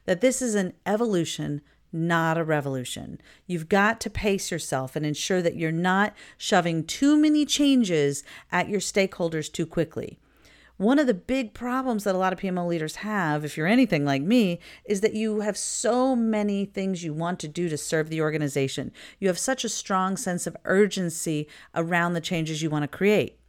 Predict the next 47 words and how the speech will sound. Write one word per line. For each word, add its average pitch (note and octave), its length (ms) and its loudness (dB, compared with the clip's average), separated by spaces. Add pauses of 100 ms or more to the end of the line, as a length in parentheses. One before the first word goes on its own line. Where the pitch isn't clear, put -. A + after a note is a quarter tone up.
(460)
And F#3+ 340 2
many G3 380 2
times F3 320 0
as E3 100 -6
P F3+ 140 -2
M F3+ 100 2
O F#3+ 100 2
leaders, E3 400 0
we F#3+ 120 0
get A#3+ 240 -4
in A3 180 0
over F#3+ 220 -2
our E3+ 140 -4
heads F#3 380 -4
by E3+ 120 -2
trying E3 260 -6
to D#3+ 60 -10
do D#3 160 -4
too - 240 -4
much E3 320 -4
too D3+ 120 -6
fast. G3 680 -4 (400)
And G#3 140 2
it G3+ 80 -2
would G#3 100 6
be G#3+ 140 0
better B3+ 460 2
to G#3+ 140 -4
roll F#3 240 2
out D#3 260 2 (260)
fewer D#4 420 4
services E3 840 2
and F3+ 120 -4
have G#3+ 320 -4
them F3 300 -2
work A3 440 0
and E3+ 140 -4
really F#3 220 0
providing E3+ 460 -2
value G3 480 0 (320)
than A3 140 4
having A#3 300 2
a G#3+ 80 2
whole C4 240 0
menu G#3+ 680 2
of D3+ 140 -6
services F#3+ 720 2